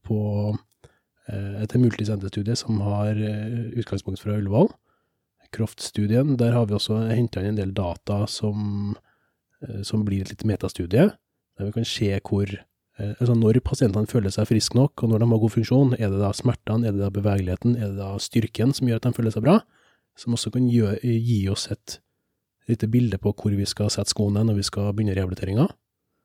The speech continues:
Eh, og i Kåtak, eh, som min kollega Tonje Vestli har jo startet nå et retrospektivt, eh, studie der man, eh, ser på tall fra tjue fjorten til tjue atten på inneliggende pasienter på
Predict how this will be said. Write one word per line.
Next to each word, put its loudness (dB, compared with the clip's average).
Eh, 2
og 2
i 4
Kåtak, 0
eh, 6
som 2
min 4
kollega 2
Tonje 4
Vestli 2
har 4
jo 2
startet -2
nå -2
et -4
retrospektivt, -6
eh, 2
studie 2
der 6
man, 4
eh, 2
ser -2
på -2
tall 0
fra 0
tjue -2
fjorten -6
til 0
tjue -4
atten -2
på -8
inneliggende 0
pasienter -2
på 0